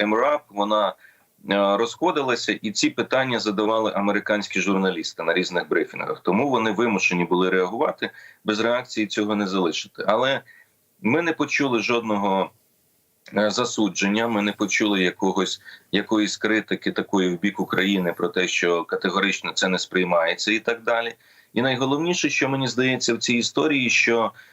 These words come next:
е, американські змі визначили досить правильні дефініції визначення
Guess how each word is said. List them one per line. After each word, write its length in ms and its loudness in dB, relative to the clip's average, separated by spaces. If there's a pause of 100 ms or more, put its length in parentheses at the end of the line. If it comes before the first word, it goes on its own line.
(200)
е, 40 4
американські 880 0
змі 480 0 (360)
визначили 680 0
досить 380 -2
правильні 420 -2
дефініції 880 -2 (300)
визначення 720 0